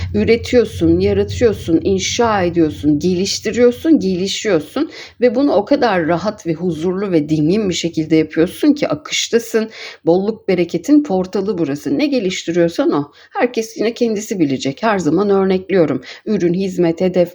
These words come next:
amaç, yetenek, eğitim, kariyer, zaman, bilgi birikim, enerji, donanım, tecrübe,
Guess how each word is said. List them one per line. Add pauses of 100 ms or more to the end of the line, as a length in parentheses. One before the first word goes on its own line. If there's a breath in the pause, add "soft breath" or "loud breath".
amaç,
yetenek,
eğitim, (340 loud breath)
kariyer, (380 loud breath)
zaman,
bilgi
birikim,
enerji,
donanım,
tecrübe,